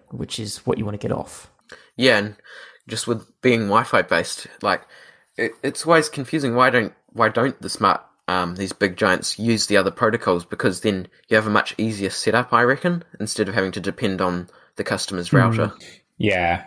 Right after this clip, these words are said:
Speaker 3: Well, sometimes it's all, it also comes down to cost, right? Wi-Fi is,
Speaker 2: Yeah,
Speaker 3: uh, for,
Speaker 2: it's
Speaker 3: like, a Wi-Fi
Speaker 2: definitely
Speaker 3: chip is
Speaker 2: much
Speaker 3: probably
Speaker 2: cheaper.
Speaker 3: cheaper than a Zigbee
Speaker 2: Yeah, this is
Speaker 3: radio,
Speaker 2: with the
Speaker 3: right?
Speaker 2: proof, because I'm using E S P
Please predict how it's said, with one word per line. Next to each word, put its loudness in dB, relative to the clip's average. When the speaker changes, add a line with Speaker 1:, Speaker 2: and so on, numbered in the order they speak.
Speaker 3:
Well, 6
sometimes 2
it's -2
all, 2
it 2
also 4
comes 0
down 2
to -4
cost, 0
right? 2
Wi-Fi 2
is, -4
Speaker 2:
Yeah, 4
Speaker 3:
uh, -4
for, 0
Speaker 2:
it's 2
Speaker 3:
like, 2
a 4
Wi-Fi 4
Speaker 2:
definitely 2
Speaker 3:
chip -2
is -8
Speaker 2:
much -4
Speaker 3:
probably 2
Speaker 2:
cheaper. 2
Speaker 3:
cheaper -2
than 0
a 0
Zigbee -4
Speaker 2:
Yeah, -2
this 6
is 2
Speaker 3:
radio, 0
Speaker 2:
with 2
the 0
Speaker 3:
right? -4
Speaker 2:
proof, 0
because 0
I'm 4
using 2
E 4
S 0
P -2